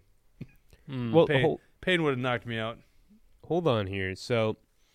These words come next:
Speaker 2: uh, the Prairie Correctional Facility was the state's only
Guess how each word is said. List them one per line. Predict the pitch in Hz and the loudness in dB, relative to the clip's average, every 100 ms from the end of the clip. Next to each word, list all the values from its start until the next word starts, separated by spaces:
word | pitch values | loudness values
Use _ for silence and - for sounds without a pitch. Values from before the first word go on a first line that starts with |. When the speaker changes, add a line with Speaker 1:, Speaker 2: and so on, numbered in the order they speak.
| - - _ _ | -20 -20 _ _
Speaker 2:
uh, | 117 117 113 110 | 0 2 4 2
the | 101 110 | -2 -4
Prairie | - 156 151 | 0 2 2
Correctional | - 127 151 - 120 107 | 0 0 0 0 -4 -4
Facility | 104 - 110 101 98 95 | -8 -8 -6 -4 -6 -4
was | 110 156 127 | 0 0 0
the | 113 | -8
state's | - 107 95 90 | -6 -4 -4 -4
only | 101 98 92 90 85 85 | -6 -6 -6 -8 -8 -12